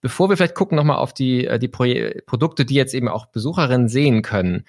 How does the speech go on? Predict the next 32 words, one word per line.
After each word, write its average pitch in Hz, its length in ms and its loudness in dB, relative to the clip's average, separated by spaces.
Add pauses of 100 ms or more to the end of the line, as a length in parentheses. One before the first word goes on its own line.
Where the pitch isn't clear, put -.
(340)
Wenn 127 140 2
Sie 143 80 0
sagen, 135 300 2
das 135 160 0
ist, - 300 -8
wir 123 80 0
haben 139 100 2
erkannt, 147 460 -2
das 143 120 -2
ist 139 120 -6
eine 139 80 0
Transformation 131 680 0
für 127 140 -8
die 123 100 0
ganze 123 320 2
Organisation. 113 680 2
Da 101 100 2
wird 123 140 -2
sich 123 100 -4
die 123 120 -6
interne 127 280 0
Zusammenarbeit 117 540 0
ändern, 107 320 2
die 113 80 -4
Kommunikation 120 720 0
ändern, 110 360 0
die 113 140 -2
Anforderungen 123 500 0
an 120 120 -2
die 120 80 0
Mitarbeitenden 110 520 -2
ändern. 104 380 0